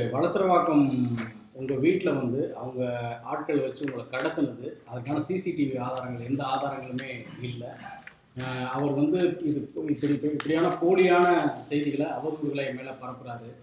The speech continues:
அப்படின்னு தான் வந்து கமிஷனர் ஆபீஸ்ல அவங்க புகார் கொடுத்துட்டு வெளியில ரெட் பிக்ஸை சந்திச்ச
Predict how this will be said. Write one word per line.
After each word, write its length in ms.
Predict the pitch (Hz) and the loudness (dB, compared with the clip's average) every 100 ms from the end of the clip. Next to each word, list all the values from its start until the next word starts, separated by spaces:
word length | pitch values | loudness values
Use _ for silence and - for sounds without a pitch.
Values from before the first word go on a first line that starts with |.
| - - _ - | -20 -20 _ -10
அப்படின்னு 360 | 120 143 147 | 0 4 4
தான் 160 | 156 175 | 6 4
வந்து 180 | 156 - | 4 4
கமிஷனர் 460 | 151 170 170 156 | 4 4 4 2
ஆபீஸ்ல 200 | 143 - | 2 0
அவங்க 500 | 160 147 135 123 110 - | 2 2 2 0 -4 -6
புகார் 380 | 131 165 151 | 0 2 2
கொடுத்துட்டு 320 | 143 - 214 160 | -2 -2 0 2
வெளியில 440 | 156 156 143 - - - - | 4 4 2 0 -10 -18 -4
ரெட் 240 | 143 143 | -2 4
பிக்ஸை 240 | 185 - 156 | 2 2 0
சந்திச்ச 680 | 143 143 143 139 131 123 | 2 0 2 0 0 -2